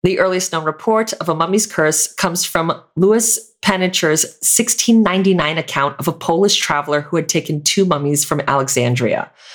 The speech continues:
The traveler boarded a ship across the Mediterranean Sea with the two mummies in tow,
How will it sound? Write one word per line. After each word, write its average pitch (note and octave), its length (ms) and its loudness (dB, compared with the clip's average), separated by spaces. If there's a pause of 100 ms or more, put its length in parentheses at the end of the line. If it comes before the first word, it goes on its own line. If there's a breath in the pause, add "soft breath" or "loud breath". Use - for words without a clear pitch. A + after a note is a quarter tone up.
(260 loud breath)
The E3+ 60 4
traveler F3 400 0
boarded F3 400 0
a A#3+ 60 0
ship C#3+ 320 2
across - 380 -4
the D#3+ 80 -8
Mediterranean F#3 580 -2
Sea C#3+ 440 0
with D#3+ 100 -4
the F#3+ 60 2
two E3+ 240 2
mummies C3 320 2
in B2+ 100 4
tow, - 420 -2